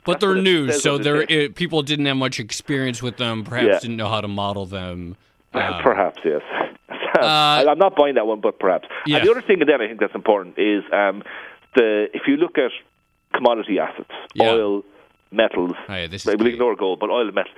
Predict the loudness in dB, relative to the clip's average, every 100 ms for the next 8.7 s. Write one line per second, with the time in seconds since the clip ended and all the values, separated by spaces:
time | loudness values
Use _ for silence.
0 | -16 -16 -2 0 0 0 -2 -4 _ -6
1 | -4 2 2 2 0 -2 -12 _ -2 0
2 | -2 0 2 0 -4 _ _ _ _ _
3 | -14 0 0 2 -2 -2 -10 -18 -20 0
4 | 0 2 -2 0 0 0 -12 -20 _ 0
5 | 2 -2 0 2 2 0 -8 _ -2 0
6 | 0 0 -2 -8 -6 -6 -6 _ _ _
7 | _ 0 0 0 0 0 -2 -8 -14 -14
8 | -4 -4 0 0 0 0 -4